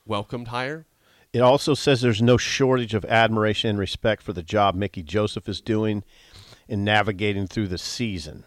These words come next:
Speaker 2: making the case, this is Football Scoop, making the case to be considered for the job on a permanent basis.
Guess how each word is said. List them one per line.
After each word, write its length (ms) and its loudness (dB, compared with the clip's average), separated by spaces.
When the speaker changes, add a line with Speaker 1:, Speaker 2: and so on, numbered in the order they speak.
Speaker 2:
making 380 -4
the 80 -10
case, 560 -2
this 180 -8
is 100 -12
Football 380 -4
Scoop, 440 -10
making 280 -6
the 80 -10
case 600 -4
to 160 -4
be 160 -4
considered 560 -2
for 120 -10
the 100 -4
job 320 0
on 100 -2
a 60 -6
permanent 460 -6
basis. 640 -12